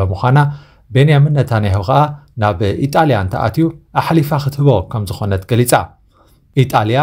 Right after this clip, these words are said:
ነዚ ዝበለት ብመንገዲ ናይ ምክልኻል ሚኒስተራ ብጊዶ ክሮስቶ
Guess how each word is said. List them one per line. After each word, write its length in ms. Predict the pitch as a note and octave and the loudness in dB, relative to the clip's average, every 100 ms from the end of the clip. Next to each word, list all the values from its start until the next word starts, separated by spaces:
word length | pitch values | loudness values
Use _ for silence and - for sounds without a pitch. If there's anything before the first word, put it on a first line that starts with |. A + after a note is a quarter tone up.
| E3 | 0
ነዚ 180 | B2 G#2+ G#2+ | -2 -2 -2
ዝበለት 420 | G2 G#2 C3 B2+ - _ | 0 2 2 0 -10 _
ብመንገዲ 540 | - B2 D#3 C#3 B2 C#3 D3 D#3 | -2 0 2 2 2 4 2 2
ናይ 180 | G#2 G2 | 0 0
ምክልኻል 560 | B2 - C3 - A#2 A#2+ | -2 -2 -4 -2 -4 -2
ሚኒስተራ 480 | G2+ G2 - F#2 G#2+ C#3+ C#3+ - _ | -2 -2 -2 0 0 0 -4 -12 _
ብጊዶ 680 | F#2 G2+ G#2 - A#2+ D3+ D3 C#3 C#3 - | -2 0 0 0 2 2 4 2 2 -2
ክሮስቶ 420 | - C3+ A#2+ - | 0 2 2 -2